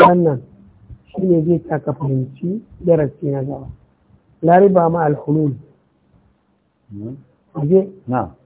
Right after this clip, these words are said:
Speaker 1: La riba
Speaker 2: لا
Speaker 1: ma
Speaker 2: ربا مع
Speaker 1: al-hulul.
Speaker 2: الحلول واختلاف الأجناس. لا يدخل الربا بيعا، لا يدخل الربا بيعا اختلف فيه الثمن والمثمن إلا أن يكون أحدهما نسيئا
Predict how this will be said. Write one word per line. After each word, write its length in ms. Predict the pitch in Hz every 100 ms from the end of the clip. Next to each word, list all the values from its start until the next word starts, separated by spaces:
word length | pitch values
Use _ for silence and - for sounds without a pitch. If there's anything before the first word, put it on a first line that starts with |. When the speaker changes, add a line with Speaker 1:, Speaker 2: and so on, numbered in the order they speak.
| _ _ -
Speaker 1:
La 200 | - 196
riba 140 | - 123
Speaker 2:
لا 140 | 135 143
Speaker 1:
ma 0 |
Speaker 2:
ربا 220 | 156 131
مع 220 | 120 139
Speaker 1:
al-hulul. 120 | 127 98
Speaker 2:
الحلول 420 | 117 123 143 147 147 - _ -
واختلاف 640 | - 131 139 - 123 123 120
الأجناس. 500 | 98 98 101 107 95 _ _ _ _ _ _ _ _ _ _ - _ _ _ -
لا 240 | 131 160
يدخل 360 | 160 135 147 143
الربا 440 | 117 117 117 131
بيعا، 520 | 123 147 151 - 127 120 - _ 110
لا 280 | 113 139 151
يدخل 340 | 139 113 135 131
الربا 380 | 110 110 123 120 139
بيعا 320 | 135 123 113 123
اختلف 500 | 123 - 123 120 110
فيه 300 | 113 113 110
الثمن 400 | - - 127 117
والمثمن 760 | 113 120 110 - 120 120 113 - _ _ _ _ - 127
إلا 420 | 123 123 123 120
أن 100 | 131
يكون 360 | 110 - 120
أحدهما 760 | 113 104 - 104 113 101 110 110
نسيئا 500 | 98 - 110 98